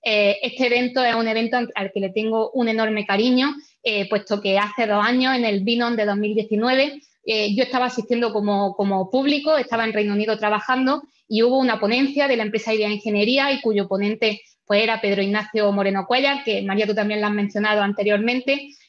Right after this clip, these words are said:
Y bueno, me gustó tanto la ponencia que, que a partir de ahí empezaron una serie de conversaciones por LinkedIn, que el, cuyo desenlace es que hoy esté aquí y, pues, que efectivamente hace casi dos años que formo parte de Idea Ingeniería. Entiendo que como mi historia, pues, puede haber otras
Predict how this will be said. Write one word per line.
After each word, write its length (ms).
Y 120
bueno, 180
me 140
gustó 240
tanto 240
la 140
ponencia 520
que, 420
que 300
a 140
partir 300
de 60
ahí 360
empezaron 540
una 160
serie 340
de 120
conversaciones 720
por 100
LinkedIn, 600
que 120
el, 280
cuyo 260
desenlace 720
es 160
que 120
hoy 180
esté 240
aquí 440
y, 300
pues, 240
que 60
efectivamente 640
hace 240
casi 260
dos 100
años 320
que 120
formo 280
parte 260
de 80
Idea 200
Ingeniería. 540
Entiendo 440
que 100
como 240
mi 80
historia, 540
pues, 180
puede 160
haber 340
otras 300